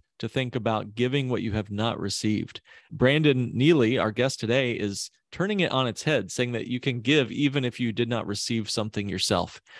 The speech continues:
When I talked with Brandon, he mentioned his growing up years, being raised by a single parent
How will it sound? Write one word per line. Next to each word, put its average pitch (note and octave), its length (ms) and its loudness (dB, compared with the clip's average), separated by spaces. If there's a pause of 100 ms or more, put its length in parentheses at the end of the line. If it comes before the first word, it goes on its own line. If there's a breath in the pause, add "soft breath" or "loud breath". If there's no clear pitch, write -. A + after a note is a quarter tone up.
(340 loud breath)
When G3 240 4
I A#3+ 100 6
talked C4 280 2
with E3 140 4
Brandon, C#3 580 2
he F3 180 0
mentioned G#3 400 0
his C#3 140 2
growing C#3+ 320 2
up - 180 -2
years, - 320 -6
being A#2+ 220 0
raised A#2+ 280 2
by A#2+ 140 2
a G#2 60 0
single A#2 280 -4
parent A#2 460 -6